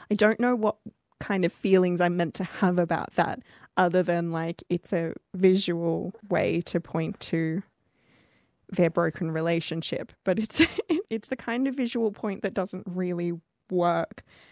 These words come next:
because you either have to assume that his father is not as bad as, as Simon thinks, or, 'cause, <laughs> 'cause I can't help myself, I've done the tiniest start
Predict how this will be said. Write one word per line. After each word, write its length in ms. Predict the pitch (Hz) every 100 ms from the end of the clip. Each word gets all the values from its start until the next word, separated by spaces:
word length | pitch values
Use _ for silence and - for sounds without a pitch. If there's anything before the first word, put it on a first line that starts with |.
| _ -
because 520 | 175 - 170 165 - -
you 180 | 180 -
either 320 | 180 180 180
have 260 | - 180 -
to 140 | 180
assume 380 | 180 - 196 226
that 160 | 214 -
his 180 | 185 -
father 380 | 165 165 170
is 140 | 170 -
not 120 | 160
as 120 | 160
bad 240 | - 170 -
as, 160 | 175 -
as 160 | 175 -
Simon 400 | 165 160 156 170
thinks, 520 | - - - - - _ _ _ - - - - _ -
or, 440 | 214 180 165 - - _ _ _ _ _ _ _ _ -
'cause, 220 | - 226 -
<laughs> 1200 | - - 392 _ _ - - - - - - _
'cause 120 | -
I 40 | 277
can't 380 | - 269 311
help 280 | - 226 220
myself, 600 | 220 208 - 180 185 - _ _ _
I've 400 | 202 208 190 196 - -
done 460 | 202 190 190 196 - -
the 220 | - 196
tiniest 920 | - - 226 214 220 208 190 - -
start 480 | - - 175 170